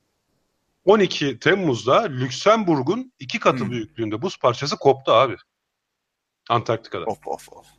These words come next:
Speaker 2: Evet. Çok, valla fena.
Speaker 1: Ve,
Speaker 2: Gümbür
Speaker 1: e,
Speaker 2: gümbür
Speaker 1: yani
Speaker 2: bir şeyler
Speaker 1: sonu-,
Speaker 2: oluyor.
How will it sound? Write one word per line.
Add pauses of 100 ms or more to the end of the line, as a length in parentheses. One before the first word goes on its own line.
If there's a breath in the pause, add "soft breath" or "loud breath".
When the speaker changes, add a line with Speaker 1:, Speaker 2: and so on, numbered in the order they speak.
(300)
Speaker 2:
Evet. (1080)
Çok, (280)
valla
fena.
Speaker 1:
Ve,
Speaker 2:
Gümbür
Speaker 1:
e,
Speaker 2:
gümbür
Speaker 1:
yani
Speaker 2:
bir
şeyler
Speaker 1:
sonu-,
Speaker 2:
oluyor.